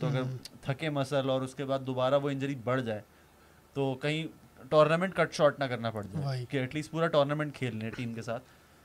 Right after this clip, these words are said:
Speaker 1: तो शायद वही थॉट है, पता नहीं क्या है, लेकिन इस तरह की बल्लेबाजी अगर कर रहे हैं एमएस धोनी तो बिल्कुल उन्हें ऊपर आना चाहिए।
Speaker 2: आना चाहिए।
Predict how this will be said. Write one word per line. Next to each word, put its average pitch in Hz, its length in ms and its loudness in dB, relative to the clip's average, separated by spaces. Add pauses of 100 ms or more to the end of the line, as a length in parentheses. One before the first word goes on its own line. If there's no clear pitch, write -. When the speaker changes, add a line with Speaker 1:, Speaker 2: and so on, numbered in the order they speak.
(200)
Speaker 1:
तो 156 60 -10
शायद 202 220 4
वही 208 220 0
थॉट 202 280 6
है, 196 60 4
पता 170 260 -2
नहीं 175 160 -6
क्या 160 160 2
है, 160 180 2
लेकिन 147 280 -4 (140)
इस 165 160 -6
तरह 190 160 2
की 185 120 -6
बल्लेबाजी 156 460 2
अगर 139 160 2
कर 135 200 2
रहे 127 140 2
हैं 113 100 2
एमएस 110 180 -2
धोनी 107 200 -4
तो 113 80 -8
बिल्कुल 135 320 -2
उन्हें 135 160 -2
ऊपर 123 340 -4 (220)
आना 127 220 0
चाहिए। 165 240 2
Speaker 2:
आना 160 160 4
चाहिए। 131 360 -6